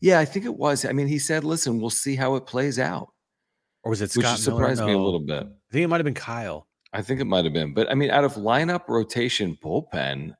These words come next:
Speaker 1: bench, I, I'm starting with bullpen, I think.
Speaker 2: Yeah, I, I mean, look, I, I said it, and I've been on record. I think that this bullpen has the possibility to be fantastic. I think I said, like, top five bullpen in baseball.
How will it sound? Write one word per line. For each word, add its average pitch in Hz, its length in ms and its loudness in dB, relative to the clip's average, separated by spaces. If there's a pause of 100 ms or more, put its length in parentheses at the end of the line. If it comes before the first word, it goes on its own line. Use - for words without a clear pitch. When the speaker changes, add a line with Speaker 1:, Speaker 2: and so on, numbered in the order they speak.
(440)
Speaker 1:
bench, 107 580 2
I, 95 240 0
I'm 104 200 -2
starting 113 380 -2
with 107 220 -4
bullpen, 90 400 -4
I 69 120 -8
think. - 420 -14 (840)
Speaker 2:
Yeah, 110 500 2
I, 120 320 0
I 113 80 -6
mean, 110 220 2
look, 95 120 0
I, 107 280 2
I 127 140 4
said 113 300 -2
it, - 220 -8
and 82 100 -6
I've 87 200 -4
been 101 100 -4
on 95 140 -6
record. 90 320 -4
I 92 160 -2
think 98 260 -8
that 85 100 -12
this 85 160 -6
bullpen 80 640 -6 (240)
has 85 220 -8
the 87 100 -12
possibility 82 840 -6
to 78 60 -8
be 76 140 -10
fantastic. - 680 -12 (680)
I - 40 -10
think 107 160 0
I 98 60 4
said, 107 160 -2
like, 92 140 -2
top - 240 -4
five 90 180 0
bullpen 90 240 -6
in 76 120 -8
baseball. 71 580 -10